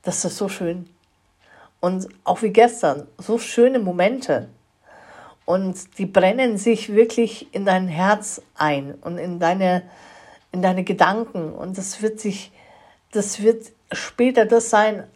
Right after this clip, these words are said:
an das du wirklich denkst, weil, äh, mit welcher Energie gehen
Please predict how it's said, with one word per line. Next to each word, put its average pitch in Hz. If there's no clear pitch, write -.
an 196
das 220
du 196
wirklich 214
denkst, 202
weil, 170
äh, 170
mit 214
welcher 277
Energie 220
gehen 233